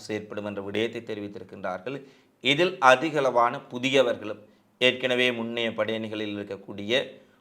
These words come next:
பல முக்கியமான தளபதிகள் கொல்லப்பட்டிருப்பதால், பல படைப்பிரிவுகளிலிருந்து புதியவர்கள் தேர்ந்தெடுக்கப்பட்டு, ஒரு எலைட்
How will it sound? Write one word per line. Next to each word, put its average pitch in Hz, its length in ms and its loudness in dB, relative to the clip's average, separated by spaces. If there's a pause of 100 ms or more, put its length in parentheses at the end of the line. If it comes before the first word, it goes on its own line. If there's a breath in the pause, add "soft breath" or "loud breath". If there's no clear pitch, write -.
(140)
பல 143 280 10
முக்கியமான 120 680 -2
தளபதிகள் 110 580 -6
கொல்லப்பட்டிருப்பதால், 101 840 0 (420 soft breath)
பல 175 300 10
படைப்பிரிவுகளிலிருந்து 120 1300 0
புதியவர்கள் 131 720 0
தேர்ந்தெடுக்கப்பட்டு, 107 1080 -6 (180)
ஒரு 110 340 -4
எலைட் 156 420 8